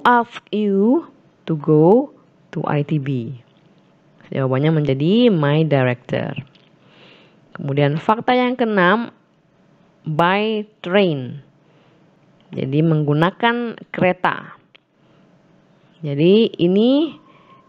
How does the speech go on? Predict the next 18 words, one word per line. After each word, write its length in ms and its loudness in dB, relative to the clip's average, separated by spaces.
karena 560 0
merujuk 480 0
pada 240 0
cara, 720 0
kita 240 -2
menggunakan 640 -2
kata 240 -6
tanya 400 -6
how. 560 -4
Yaitu, 400 0
"How 400 2
do 80 6
you 160 6
visit 320 2
some 320 -2
places 640 0
in 240 -6
Germany?" 480 -4